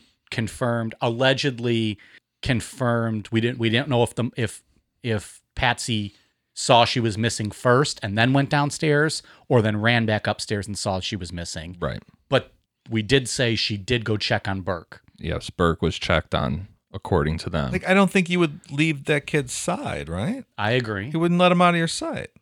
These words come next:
Speaker 2: No, because this all went down. They found the note at five forty-five A M. Now we're at seven, and they're just waking him up. I also find it hard to believe that this kid was still sleeping with all these police officers and people in the
Speaker 3: Mm.
Speaker 2: house.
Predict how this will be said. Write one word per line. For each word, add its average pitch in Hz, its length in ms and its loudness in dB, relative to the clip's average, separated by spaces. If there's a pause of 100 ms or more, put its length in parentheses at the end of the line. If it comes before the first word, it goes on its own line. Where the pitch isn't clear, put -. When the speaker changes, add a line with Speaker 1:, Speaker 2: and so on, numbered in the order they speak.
Speaker 2:
No, 120 300 4
because 98 480 2
this 104 220 2
all 98 300 6
went 92 280 2
down. 95 300 4
They 95 120 4
found 98 360 2
the 85 60 2
note 95 400 8
at 82 160 4
five 92 380 4
forty-five 95 760 4
A 85 60 6
M. 80 300 4
Now 87 180 6
we're 82 160 4
at 73 100 0
seven, 95 560 2
and 85 160 -2
they're 85 80 0
just 76 280 -4
waking 87 380 2
him 92 160 2
up. 98 240 4
I 98 180 6
also 110 360 6
find 95 280 4
it 87 100 2
hard 101 240 4
to 104 80 0
believe 101 340 4
that 98 140 0
this 87 200 0
kid 95 220 4
was 85 140 4
still 85 220 2
sleeping 85 540 2
with 82 140 0
all 90 160 4
these 82 300 0
police - 420 0
officers 73 540 0
and 80 100 -2
people - 240 -2
in 104 100 4
the 98 60 2
Speaker 3:
Mm. 98 40 2
Speaker 2:
house. 82 460 0